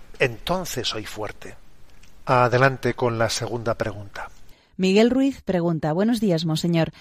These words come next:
Speaker 2: Ante todo, gracias por su programa. Soy un oyente de Alicante. Mi pregunta y mi duda es la siguiente. Dios, eh, creó a los ángeles, espíritus puros y con amor, antes que al hombre.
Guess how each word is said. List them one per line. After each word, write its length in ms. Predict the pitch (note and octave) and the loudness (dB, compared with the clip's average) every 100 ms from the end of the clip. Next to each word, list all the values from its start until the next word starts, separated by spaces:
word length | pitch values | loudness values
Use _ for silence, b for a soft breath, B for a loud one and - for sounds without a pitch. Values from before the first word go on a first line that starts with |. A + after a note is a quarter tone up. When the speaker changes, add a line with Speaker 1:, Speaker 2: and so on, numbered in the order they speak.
| B B B | B B B
Speaker 2:
Ante 220 | F3+ F#3 G3 | 0 2 2
todo, 240 | C4 C#4 | 4 2
gracias 520 | A#3 A#3 - C4+ C4 | 2 0 2 0 0
por 280 | - F3+ E3+ | 0 0 0
su 360 | - D#3+ D#3+ D#3 | -2 0 2 0
programa. 480 | F3 E3 F3 E3+ D#3 | 0 2 4 2 0
Soy 440 | - F3+ A3+ G3+ - | -2 0 0 0 0
un 180 | G#3 | 2
oyente 480 | G3+ F#3+ G3 F3+ F3+ | 4 4 2 2 -2
de 240 | F3 D3 C#3 | -2 -2 0
Alicante. 560 | C#3 E3+ D#3+ - C3 - | 0 0 -2 -2 -12 -8
Mi 100 | D3 | -4
pregunta 380 | - D#3+ E3+ F3+ | -2 0 2 2
y 40 | |
mi 120 | F3 | 2
duda 260 | E3+ E3+ F3 | 2 2 2
es 140 | E3 | 2
la 100 | D3+ | -2
siguiente. 500 | C#3+ D3+ C#3+ C#3 C3+ B B B B B | -2 -2 -2 -2 -4 B B B B B
Dios, 480 | F3 G3+ A3+ - A#3 | 4 6 6 2 0
eh, 240 | E3+ E3 | 2 2
creó 280 | - D#3 D#3+ | 0 0 2
a 60 | D#3+ | 2
los 180 | D3+ | 2
ángeles, 500 | F#3 F#3+ C4+ F#3 A#3+ | 0 2 2 0 0
espíritus 500 | D3+ - F3 D#3 D3+ | -6 -6 -4 -2 -6
puros 540 | - F#3 F#3+ F#3+ - - | -2 0 2 2 -2 -8
y 120 | D3+ | -10
con 200 | - C#3 | -8 -8
amor, 440 | B2 D#3 F3 F#3 G#3 | -4 0 0 0 -6
antes 480 | - C#3+ C#3 D#3+ D#3 | -6 -6 -2 -2 -2
que 100 | - | -4
al 80 | C#3 | -2
hombre. 380 | D3+ C#3 C3+ | 0 -2 -4